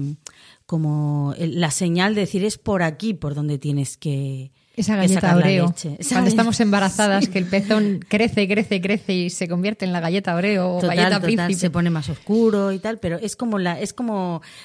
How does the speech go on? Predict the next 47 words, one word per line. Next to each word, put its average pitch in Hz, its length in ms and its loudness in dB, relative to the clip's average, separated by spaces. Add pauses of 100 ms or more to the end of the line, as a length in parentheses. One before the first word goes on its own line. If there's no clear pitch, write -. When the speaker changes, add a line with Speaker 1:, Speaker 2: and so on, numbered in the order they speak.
Speaker 1:
la 175 360 -8
banderita 180 460 -4
de, 175 120 -2
"Eh, 240 400 -4
eh, 214 40 -6
est-, - 160 -12
Speaker 2:
Que - 60 -20 (120)
Speaker 1:
estoy 247 140 6
Speaker 2:
estoy 269 60 8
Speaker 1:
aquí, 233 380 4
Speaker 2:
aquí. - 0 -
Speaker 1:
estoy 233 320 6
Speaker 2:
<laughs> - 0 -
Speaker 1:
aquí", 185 440 2
¿no? 208 180 -4 (680)
Entonces, 190 540 -2
bueno, 185 320 0
hay, 185 320 -2
por 175 220 -4
eso 190 180 -2
es 202 80 -6
importante 208 640 -8
que 170 420 -6
cuanto 170 320 -6
más 170 180 -6
car-, 185 200 -8 (180)
cantidad 190 640 -4 (380)
de, 165 320 -8 (100)
de 170 260 -8
pecho 202 380 -6
esté 180 320 -6
de, 185 180 -6
apoyado 175 520 -4
en 160 200 -4
la 151 160 -4
parte 185 300 -6
inferior, 180 540 -4
de, 160 160 -12
en 170 100 -4
la 160 60 -4
mandíbula 185 400 0
inferior 170 480 -4
de 151 80 -4
la 143 80 -4
boca 160 240 -4
del 170 180 0
niño, 185 380 -2